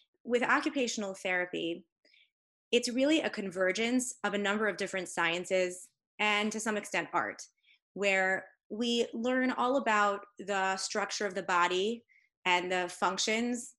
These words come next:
you know, the nervous system, all the different muscles,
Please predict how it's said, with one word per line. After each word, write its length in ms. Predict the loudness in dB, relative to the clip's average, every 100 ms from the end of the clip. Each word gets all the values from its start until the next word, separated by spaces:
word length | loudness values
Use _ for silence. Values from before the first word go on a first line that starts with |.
| -10
you 100 | -4
know, 160 | -2
the 100 | -2
nervous 380 | 0 0 0 -2
system, 600 | -4 -6 -2 0 0 -2
all 160 | -2 -2
the 80 | -2
different 300 | -4 -6 -2
muscles, 680 | -2 -2 -4 -4 -4 -6